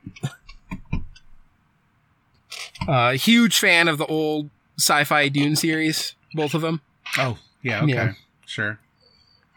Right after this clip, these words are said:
Speaker 1: Um, so that's my plan for this week, is to watch G Savior again with my mother-in-law. Um,
Speaker 2: Uh, that sounds all right.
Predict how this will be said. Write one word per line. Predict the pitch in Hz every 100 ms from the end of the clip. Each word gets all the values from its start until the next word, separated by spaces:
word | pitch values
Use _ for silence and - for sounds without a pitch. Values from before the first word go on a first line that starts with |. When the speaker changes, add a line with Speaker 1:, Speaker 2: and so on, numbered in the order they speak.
| - _ - _ _ _ -
Speaker 1:
Um, | 165 151 139 135 131 135 - - - - - -
so | - 127 117 117
that's | 156 151
my | 170 139
plan | 131 123
for | 117
this | 104 104 107
week, | 101 - - - _ _
is | 160 127
to | - 107 -
watch | 139 135 127 -
G | 135 123
Savior | 117 117 107 104
again | 104 104 104 - _ _ -
with | 147 135
my | 127
mother-in-law. | 117 113 104 101 95 - _ _ _ _ _ _ _ _ _ _ _ _ _ _ _ _ _ _ - -
Um, | 110 101 95 92 110 -
Speaker 2:
Uh, | 113 107 101
that | 107 127
sounds | 135 90
all |
right. | 90 101 -